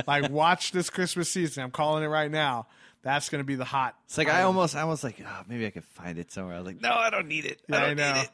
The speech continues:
Speaker 2: Oh, I don't need it."
Speaker 1: I was so close to buying it, and then I'm like, "No, I'm, g-, I gotta save money for my trip to Japan. I gotta save money." <laughs> And then it's just like, "Fuck, man, hundred fifty bucks." I
Speaker 2: You
Speaker 1: could
Speaker 2: might be able to find the Japanese version out there, man.
Speaker 1: Yeah, it'd just be a real one,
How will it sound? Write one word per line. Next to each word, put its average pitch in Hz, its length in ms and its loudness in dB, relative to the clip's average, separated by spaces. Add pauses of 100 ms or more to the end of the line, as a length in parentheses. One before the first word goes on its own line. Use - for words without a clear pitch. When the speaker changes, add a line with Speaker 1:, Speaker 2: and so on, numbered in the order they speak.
Speaker 2:
Oh, 220 40 0
I 214 40 0
don't 180 240 -4
need 143 160 -6
it." 131 60 0
Speaker 1:
I 160 120 6
was 175 100 4
so 180 260 4
close 165 300 2
to 151 80 -6
buying 139 360 2
it, 131 120 -2
and 127 120 -6
then 135 80 0
I'm 135 100 -2
like, 120 180 -8
"No, 127 220 -4
I'm, 113 180 -16
g-, - 60 -16 (180)
I - 60 -16
gotta 135 160 -8
save 139 240 -6
money 135 220 -4
for 127 120 -12
my 120 200 -10
trip - 280 -6
to 123 120 -14
Japan. 113 500 -16 (540)
I - 40 -12
gotta 131 140 -8
save 127 380 -6
money." 113 480 -8
<laughs> - 40 -2
And - 80 4 (220)
then 202 180 2
it's 160 180 -4
just - 160 -10
like, 120 200 -8 (520)
"Fuck, 120 340 -6
man, 110 320 -14 (300)
hundred 143 260 -4
fifty 139 240 -4
bucks." 135 320 -4
I 131 60 -2
Speaker 2:
You 139 60 -2
Speaker 1:
could 135 40 -2
Speaker 2:
might 175 180 0
be 196 80 -4
able 190 140 -4
to 170 80 -2
find 170 320 -4
the 127 100 -4
Japanese 127 520 -6
version 104 280 -6
out 92 140 -8
there, 92 160 -10
man. 92 180 -10
Speaker 1:
Yeah, 139 280 -2 (280)
it'd 131 160 -8
just 127 160 -12
be 135 80 -6
a 120 80 -6
real 123 240 -4
one, 113 240 -8